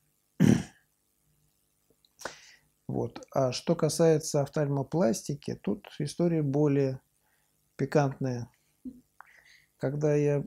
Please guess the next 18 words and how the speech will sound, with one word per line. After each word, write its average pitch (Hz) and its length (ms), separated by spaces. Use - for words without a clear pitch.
м, 170 800
э, 135 260
уже 143 260
заканчивал, 139 800
э, - 40
институт, 156 720
вот, 123 200
случилось 190 400
так, 165 160
что 139 240
я, 139 520
э, - 500
обратился 135 640
к, - 340
э, 120 300
Розе 131 240
Александровне 127 640
Гундаровой, 190 640